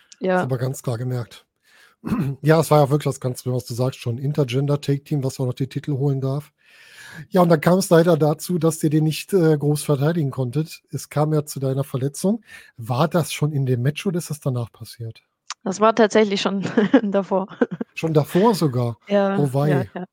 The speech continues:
Speaker 2: Oh wei. Hm. Und du hast es nicht als so schlimm eingeschätzt, oder?
Speaker 1: Nee, also erstens das. Ich hab schon gemerkt, dass es sich komisch anfühlt und dass da was
Speaker 2: Mhm.
Speaker 1: ist, was man vielleicht danach anschauen sollte. Aber so, das war ja ein Taping-Wochenende quasi, also zwei
Speaker 2: Ja.
Speaker 1: Tage.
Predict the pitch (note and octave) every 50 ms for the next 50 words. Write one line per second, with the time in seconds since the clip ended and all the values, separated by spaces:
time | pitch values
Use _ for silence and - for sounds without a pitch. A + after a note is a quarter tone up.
0 | _ _ _ _ _ _ C3+ B2+ A#2 - C3 C3 C3 B2+ A#2 - _ _ _ _
1 | _ _ _ - - _ _ _ _ D3+ D#3 D#3 D#3+ D#3 D#3 _ _ _ _ _
2 | _ _ _ _ _ _ _ _ _ _ _ _ _ _ _ - E3+ D3 C#3+ D3
3 | D3+ D3 D3+ - - F3 F3 - E3+ D3+ C#3+ - - D#3 D3+ E3 - - - E3
4 | D#3 C#3 C3+ C3+ C#3 D3 E3+ G3+ - - G3 G#3+ G#3+ G#3+ - - - - E3+ D#3+
5 | E3 D#3+ D#3+ D#3 - _ _ _ _ _ _ G#3 G3+ G3 F#3+ F#3+ F#3 - G3 F#3+
6 | F#3 G3 - - G3 G3+ - - G3 E3+ - - G#3 A3+ A3+ - - - F3 -
7 | G3+ G3 F#3+ _ _ _ _ - - - G#3 G#3 G#3+ G3+ G3 F3+ F#3+ F#3+ - G3
8 | - G3 F3+ - - - - G3+ G3 F#3+ G3+ F3 G3+ G#3 - A#3 G#3 G3+ G3+ F#3
9 | E3+ F3 - - F3+ F3+ F3 F3 A#2 C#3 - G#3 - - F3 E3+ - - F#3+ F3
10 | F3+ - F#3 F3+ F#3 - F3 E3+ E3+ E3+ - - - A3 A3 - A3+ A#3 A#3 A3
11 | A3 - A3+ A#3 - A#3+ A#3 B3 A#3+ _ _ _ _ _ _ _ _ _ _ -
12 | G3 G3 G3 F3+ F#3+ F#3 F3+ E3+ - - - _ _ - E3+ E3+ F3+ F3+ - E3+
13 | - F3+ F#3 F#3 F#3 F#3 F#3 F#3 - _ - - G3+ G3 G3+ - G#3 F#3+ F3+ E3+
14 | F3 - G3 F3+ E3+ E3 E3 - - - F3 E3+ D3 C#3 D3+ E3+ F3 - - -
15 | E3 E3 A#2+ A#2 F3+ D#3+ F3 F#3+ F#3+ G#3 G#3 G3+